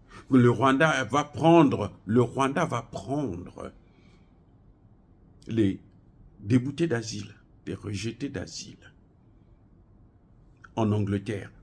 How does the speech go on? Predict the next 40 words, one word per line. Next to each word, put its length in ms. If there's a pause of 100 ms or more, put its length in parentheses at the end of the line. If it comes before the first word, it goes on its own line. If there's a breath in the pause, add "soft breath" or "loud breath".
pour 120
les 200
amener 320
au 180
Rwanda. 440
On 40
va 140
les 100
faire 240
rentrer 320 (240 loud breath)
pour 80
aller 140
faire 200
la 120
guerre 300
du 100
Congo. 420 (260 soft breath)
Parce 180
qu'ils 180
ont 40
dit 120
que 60
c'est 120
seulement 300
les 240
hommes 160
qu'il 160
faut 140
prendre. 460 (320 loud breath)
Mais 180 (1040)
tout 140
ça, 400 (1120)
Ramaphosa 720
ne 100
soulève 460
pas 180
ces 160
dossiers 420
au 100
niveau 460